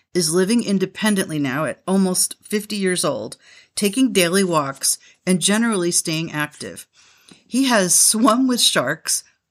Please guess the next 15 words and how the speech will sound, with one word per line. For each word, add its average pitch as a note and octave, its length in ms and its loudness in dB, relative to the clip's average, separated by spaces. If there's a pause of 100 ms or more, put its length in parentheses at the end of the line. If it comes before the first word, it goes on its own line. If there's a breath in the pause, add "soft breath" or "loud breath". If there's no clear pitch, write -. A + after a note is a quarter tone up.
(220)
while E3 180 2
scuba E3 380 -4
diving, C3+ 480 -6 (220 soft breath)
has F#3+ 200 0
participated A3+ 880 0
in F3 120 2
hundred-mile E3+ 960 0
M E3 200 0
S F3+ 240 0
walks, C3+ 460 -2 (600 loud breath)
has F3+ 140 0
been B3+ 200 2
a C4 40 4
personal G#3+ 420 -2
trainer, E3 520 -2